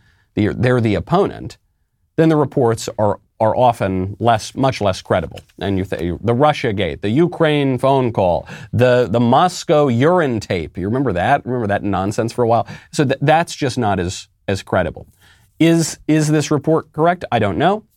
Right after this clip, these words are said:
That's why we need to have an investigation. We're seeing a real upending of our Constitution here.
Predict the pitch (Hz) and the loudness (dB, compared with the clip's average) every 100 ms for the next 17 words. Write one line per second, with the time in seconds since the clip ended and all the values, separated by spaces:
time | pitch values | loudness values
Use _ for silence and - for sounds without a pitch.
0 | _ _ _ _ _ _ - _ 101 104 | _ _ _ _ _ _ -20 _ -2 0
1 | 101 98 95 92 101 78 80 - _ _ | 0 0 -2 -2 -2 -2 -4 -12 _ _
2 | _ _ - 98 87 85 - 87 67 60 | _ _ -4 -2 0 -2 -2 -6 -8 -10
3 | - - - _ _ _ _ _ _ _ | -14 -18 -20 _ _ _ _ _ _ _
4 | _ _ _ _ _ _ _ _ _ 120 | _ _ _ _ _ _ _ _ _ 0
5 | 135 139 - - 196 202 196 180 120 110 | 2 2 -2 0 2 4 2 2 0 0
6 | 107 127 143 139 139 139 - _ _ _ | 2 2 4 4 2 -2 -10 _ _ _
7 | _ - 113 101 87 80 80 85 95 101 | _ 0 2 2 0 -2 -4 -2 -2 -2
8 | 85 85 - - 85 - - 92 - | -4 -4 -8 -4 -4 -4 -10 -10 -12